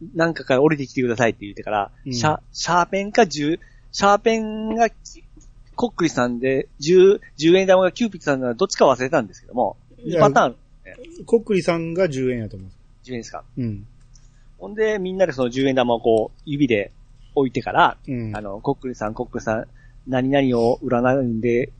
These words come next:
Speaker 1: 降りてきてください」とか、なんか呪文を唱えてから、
Speaker 2: うん。
Speaker 1: 十円玉が動き出すんですよね。
Speaker 2: うん。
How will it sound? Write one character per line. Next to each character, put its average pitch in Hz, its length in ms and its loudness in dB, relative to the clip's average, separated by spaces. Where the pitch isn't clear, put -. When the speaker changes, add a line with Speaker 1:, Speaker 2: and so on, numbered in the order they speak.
Speaker 1:
降 147 80 4
り 135 80 -2
て 127 80 0
き - 80 -6
て - 80 -2
く 123 80 2
だ 113 80 -2
さ 117 80 2
い」 113 80 4
と 104 60 0
か、 110 60 0
な 110 60 0
ん 101 40 -6
か 110 120 -2
呪 113 140 -2
文 127 120 4
を 117 60 0
唱 117 200 2
え 107 80 0
て 101 80 -10
か 90 100 -12
ら、 123 340 0
Speaker 2:
う 175 60 -14
ん。 113 340 -10
Speaker 1:
十 143 160 -4
円 139 100 -2
玉 139 160 -4
が 139 60 -8
動 131 160 -12
き 123 100 -12
出 135 80 2
す - 100 -8
ん - 60 -20
で - 60 -20
す - 60 -20
よ 117 100 -14
ね。 160 180 -2
Speaker 2:
う 139 80 -8
ん。 104 360 -10